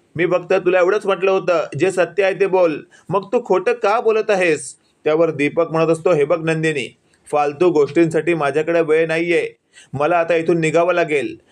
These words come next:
आणि एक गोष्ट लक्षात ठेव, जेव्हा कधी तुला माझ्याकडे यावंसं वाटेल ना, येऊ शकतेस. तुला माझं घर माहिती आहे."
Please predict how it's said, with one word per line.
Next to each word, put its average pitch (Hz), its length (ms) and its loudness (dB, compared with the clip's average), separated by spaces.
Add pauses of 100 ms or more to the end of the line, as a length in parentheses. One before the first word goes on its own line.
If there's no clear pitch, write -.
(120)
आणि 151 140 0
एक 165 80 2
गोष्ट 160 200 0
लक्षात 170 320 0
ठेव, 160 320 -2 (340)
जेव्हा 165 260 2
कधी 185 460 0 (140)
तुला 165 260 4
माझ्याकडे 165 560 0
यावंसं 165 360 0
वाटेल 165 300 2
ना, 175 100 -2
येऊ 165 220 2
शकतेस. 165 600 0 (320)
तुला 175 180 4
माझं 185 260 0
घर 180 200 0
माहिती 175 360 -2
आहे." 160 260 -4